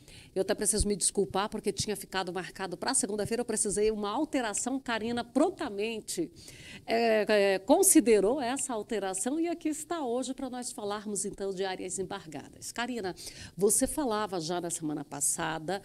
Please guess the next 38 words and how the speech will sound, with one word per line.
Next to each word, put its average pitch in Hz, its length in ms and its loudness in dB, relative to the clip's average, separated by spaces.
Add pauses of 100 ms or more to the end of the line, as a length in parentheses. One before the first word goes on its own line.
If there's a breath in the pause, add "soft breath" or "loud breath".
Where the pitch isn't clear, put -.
(140 loud breath)
de 220 200 2
várias 247 600 2
situações, 240 760 -2
porque 180 280 -2
não 240 200 -4
é 262 180 0
apenas 214 640 -4
uma 180 160 -4
área. 160 280 -8
Tem 214 140 -4
aquela 208 280 -8
área 208 360 -2 (340 loud breath)
que 277 200 6
é 220 100 4
produtiva, 220 720 0
tem 226 160 -4
uma 202 160 -4
área 214 380 -2
que 262 200 0
ela 269 280 2
é 226 120 0
uma 226 600 -2
de 185 160 -4
reserva. 190 840 -2 (440 loud breath)
E 277 80 2
dentro 311 400 4
dessa 302 400 0
reserva 233 520 -2
tem 240 360 -2
as 175 180 0
A 180 60 -4
P - 180 -6
Ps, 208 540 4
tem 202 400 2
uma 226 140 -4
série 254 480 0
de 247 680 -4
situações. 220 840 0